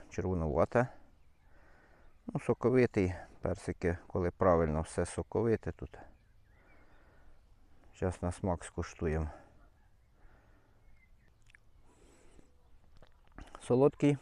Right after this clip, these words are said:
з кислиночкою. Багатьом подобається таке.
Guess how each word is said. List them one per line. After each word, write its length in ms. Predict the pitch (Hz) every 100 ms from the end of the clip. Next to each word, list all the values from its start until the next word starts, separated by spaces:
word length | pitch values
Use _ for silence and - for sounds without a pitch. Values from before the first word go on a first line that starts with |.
| - - - -
з 60 |
кислиночкою. 1000 | - 110 - 110 110 104 101 - 113 117 120 - - - - - _ - - - - - - - - - - -
Багатьом 420 | 95 107 110 101
подобається 600 | 98 87 85 92 107 -
таке. 340 | 127 139 156